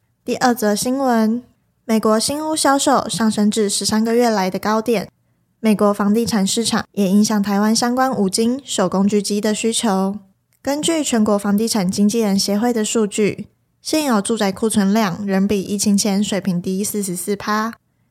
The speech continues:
美国新屋销售在四月增长四点一趴，因季节性因素调整后为六十八万三千间，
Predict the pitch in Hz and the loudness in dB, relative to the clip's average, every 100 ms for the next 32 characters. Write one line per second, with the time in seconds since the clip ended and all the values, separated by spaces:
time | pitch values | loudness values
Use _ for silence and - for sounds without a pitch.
0 | _ - 202 202 202 214 220 226 214 220 | _ -2 0 2 2 4 4 4 2 2
1 | 269 220 190 196 180 190 - 226 214 - | 2 2 0 -4 -4 -4 -2 0 0 0
2 | 208 208 220 202 - 226 202 - 196 208 | 0 2 0 -4 -4 -4 -4 -2 -2 -2
3 | 226 226 247 - _ _ _ - 208 214 | -2 -2 -2 -8 _ _ _ 2 4 4
4 | 220 240 208 208 247 240 254 247 247 - | 2 0 0 0 0 0 0 2 0 0
5 | 202 180 185 214 196 185 185 190 220 208 | -2 0 -2 0 0 2 0 0 -2 -2
6 | - 196 202 220 208 180 180 190 190 196 | -2 -2 0 0 -2 -2 -2 2 2 2
7 | 202 202 226 | 0 0 -2